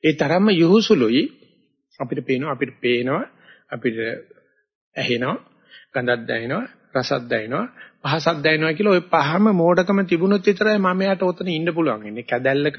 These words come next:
කෝටු ටික එකතු වුණොත් විතරයි කුරුල්ලෙකුට බිත්තර දාන්න පුළුවන් වෙන්නේ. ඔය කෝටු වෙන් වුණොත් බිත්තර වැටෙනවා. ඒ වගේ තමයි අපි මේ මමයා කියන බිත්තරේ හිටලා තියෙන්නේ. එක වෙලාවෙ මට රූපත්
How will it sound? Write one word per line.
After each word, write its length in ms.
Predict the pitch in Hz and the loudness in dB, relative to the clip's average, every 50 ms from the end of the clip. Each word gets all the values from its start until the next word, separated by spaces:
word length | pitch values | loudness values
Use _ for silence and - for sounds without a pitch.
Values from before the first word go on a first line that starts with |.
| 196 | -8
කෝටු 320 | - - 135 123 135 - 151 | -4 -2 0 0 0 0 -2
ටික 220 | 151 160 151 - 131 107 117 - - _ - - - - - | -4 -6 -6 -6 -6 -6 -6 -10 -12 _ -20 -20 -20 -20 -4
එකතු 280 | - 143 139 190 170 - | -4 0 0 2 4 4
වුණොත් 260 | 208 196 208 196 - | 4 4 4 2 2
විතරයි 380 | 180 156 - 180 196 214 226 214 | 0 0 2 4 4 4 4 2
කුරුල්ලෙකුට 480 | - - 170 170 185 185 190 190 196 | 2 2 2 4 4 4 4 4 4
බිත්තර 280 | 170 180 175 - 190 190 | 2 2 0 0 0 0
දාන්න 280 | 156 123 107 107 101 - | 0 0 -2 -4 -6 -12
පුළුවන් 240 | - - - - - | -14 -16 -18 -18 -20
වෙන්නේ. 260 | - - - _ _ _ _ _ _ _ _ _ - - - | -20 -20 -20 _ _ _ _ _ _ _ _ _ -20 -20 -6
ඔය 160 | _ 180 175 | _ 0 0
කෝටු 300 | - - 175 175 185 180 180 | 2 4 4 6 6 4 4
වෙන් 180 | 156 156 170 180 | 4 4 4 4
වුණොත් 240 | 202 220 247 247 202 | 4 4 4 4 4
බිත්තර 260 | 202 202 - - 202 | 2 0 0 0 0
වැටෙනවා. 440 | 185 156 123 - - - - - _ _ _ _ _ _ _ _ _ _ _ _ _ _ _ _ _ _ _ _ - - | 2 2 0 -2 -4 -10 -14 -20 _ _ _ _ _ _ _ _ _ _ _ _ _ _ _ _ _ _ _ _ -20 -8
ඒ 140 | _ 170 165 | _ 2 2
වගේ 140 | 165 175 | 2 2
තමයි 160 | 170 185 175 165 | 2 0 0 0
අපි 160 | 156 160 160 | 0 -2 0
මේ 240 | 156 156 147 139 131 123 - - _ _ _ _ _ _ _ _ - | 0 0 0 0 0 -2 -6 -10 _ _ _ _ _ _ _ _ -2
මමයා 280 | 131 139 156 175 175 | 0 2 2 0 0
කියන 200 | - - 180 165 143 | 0 -2 -2 -2 -2
බිත්තරේ 440 | 135 147 143 - - 180 185 147 | -2 -4 -6 -4 -2 -2 0 0
හිටලා 300 | 131 131 131 - 185 196 | -2 -4 -2 -2 -2 -2
තියෙන්නේ. 520 | 180 - 214 156 117 110 113 135 185 233 - _ - - - - _ | 0 0 -2 -2 -2 -2 -6 -6 -8 -8 -10 _ -20 -20 -20 -20 _
එක 160 | - 143 - 160 | -14 -6 -2 0
වෙලාවෙ 380 | 147 139 139 143 151 151 151 | 2 2 2 2 0 -2 -2
මට 220 | 147 139 139 139 - | -4 -4 -6 -8 -8
රූපත් 380 | 120 120 120 117 113 135 127 | -6 -6 -6 -2 -2 -4 -4